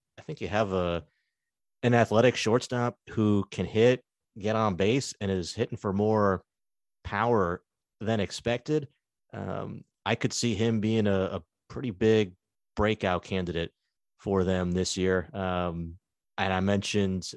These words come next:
uh, Yankee El Fer-, uh, Yankee El Fernandez too with the Rockies earlier. Um, nowhere near the athlete, <laughs> uh, that, that we just talked about with, with Santana. Um, it's probably,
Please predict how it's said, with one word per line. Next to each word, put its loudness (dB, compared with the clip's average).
uh, -2
Yankee -2
El 0
Fer-, -6
uh, -4
Yankee 0
El 4
Fernandez 0
too -2
with -2
the -2
Rockies 0
earlier. 0
Um, -8
nowhere 2
near 2
the 0
athlete, 2
<laughs> -14
uh, 0
that, 4
that 2
we 2
just -4
talked 4
about 2
with, -2
with -6
Santana. -2
Um, -4
it's -4
probably, 0